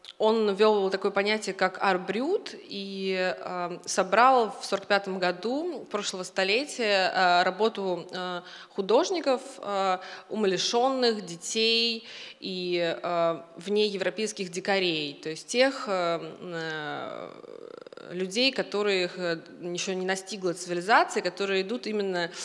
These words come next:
из, э, бессознательного, то есть они просто делают что-то, просто не думая о том, о результате.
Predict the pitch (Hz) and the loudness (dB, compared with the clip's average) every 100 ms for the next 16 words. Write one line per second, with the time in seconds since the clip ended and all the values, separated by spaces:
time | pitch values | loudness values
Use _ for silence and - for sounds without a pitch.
0 | - - - 208 196 185 180 170 185 - | -8 -10 -6 -6 -4 2 4 4 2 2
1 | 180 220 285 294 226 185 170 175 160 170 | 4 6 6 4 -2 -2 -2 -4 -4 -6
2 | 170 180 175 208 220 185 175 202 214 185 | -4 -4 0 2 2 -2 -2 0 2 0
3 | - - 185 160 151 135 - - - 165 | -2 0 0 0 -4 -8 -14 -20 -20 -20
4 | 151 _ - 175 - - - 170 185 190 | -20 _ -2 -2 -2 -10 -12 -14 -8 -4
5 | 202 214 196 175 160 147 139 131 175 175 | 0 2 2 0 -2 -6 -6 0 0 2
6 | 214 214 185 160 123 - - - - 196 | 2 4 0 -4 -8 -10 -14 -2 4 4
7 | 190 196 190 180 151 - - | 4 0 2 0 0 -6 -12